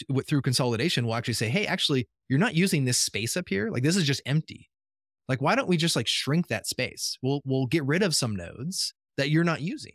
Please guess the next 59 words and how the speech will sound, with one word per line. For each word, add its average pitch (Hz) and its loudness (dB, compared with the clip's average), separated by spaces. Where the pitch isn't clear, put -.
'cause 139 2
we 190 4
scheduled 190 0
them 143 0
at 120 -2
some 156 0
point 120 -6
when 127 -4
jobs 117 -2
came 131 0
in 202 2
and 139 0
we 127 -2
were 113 -2
scaling 120 -2
up 139 -2
and 120 0
all 110 -2
that 104 -2
stuff, 113 -4
but 156 2
now 180 2
we 170 4
don't 156 2
need 180 0
them 101 -4
anymore. 92 -16
So 151 2
let's 180 2
just 277 2
squeeze 160 2
that 120 0
space 143 0
down 117 -2
and 123 0
get 117 -4
rid 135 0
of 123 0
some 117 0
of 110 -4
these 95 -8
nodes 120 -6
and 147 2
make 147 0
that 123 -2
more 143 2
efficient 113 -4
so 131 -2
that 113 -2
instead 131 0
of 117 -4
wasting 113 -6
twenty 135 2
or 113 0
thirty 127 0
percent 110 0
of 113 -2
your 98 -6
cluster, 107 -2